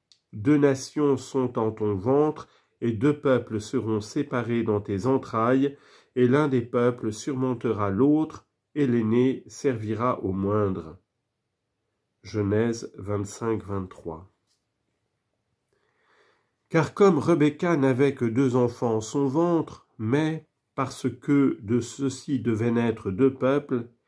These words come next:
il est dit qu'elle avait deux nations en son ventre. Aussi l'âme, ayant dedans son cœur deux amours,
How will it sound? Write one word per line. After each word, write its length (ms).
il 180
est 100
dit 220
qu'elle 200
avait 220
deux 160
nations 460
en 100
son 260
ventre. 600
Aussi 600
l'âme, 600
ayant 320
dedans 360
son 260
cœur 260
deux 240
amours, 640